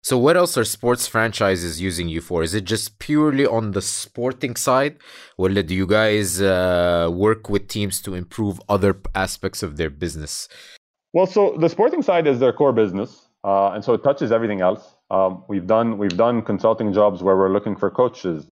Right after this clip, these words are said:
Speaker 2: We've had requests for, like, uh, training data, like, in training, I want to know who's my best player in training and whether that translates.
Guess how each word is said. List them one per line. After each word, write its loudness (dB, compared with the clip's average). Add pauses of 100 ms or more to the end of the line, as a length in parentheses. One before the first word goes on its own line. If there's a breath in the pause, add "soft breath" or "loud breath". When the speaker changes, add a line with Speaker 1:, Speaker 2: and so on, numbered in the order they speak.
Speaker 2:
We've 2
had 2
requests 2
for, 4
like, 0 (160)
uh, 2
training 0
data, 2
like, 0
in 2
training, 2
I 4
want 2
to -2
know 2
who's 2
my 2
best 0
player 4
in -2
training 0
and -2
whether 2
that 0
translates. 0